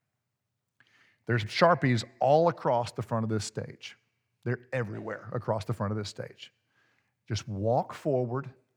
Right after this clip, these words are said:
take your stone, take a Sharpie, and just write that phrase.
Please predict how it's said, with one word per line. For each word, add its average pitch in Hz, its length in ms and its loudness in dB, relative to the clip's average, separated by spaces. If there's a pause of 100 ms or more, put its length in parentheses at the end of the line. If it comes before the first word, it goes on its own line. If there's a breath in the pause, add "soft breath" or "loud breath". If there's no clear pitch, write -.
(360)
take 123 320 0
your 180 240 -2 (120)
stone, 110 640 -2 (220)
take 110 220 -4
a 139 40 -2
Sharpie, 107 540 -6 (420)
and 113 140 -2
just 107 180 -6
write 104 340 -6
that 127 200 -2
phrase. - 540 -10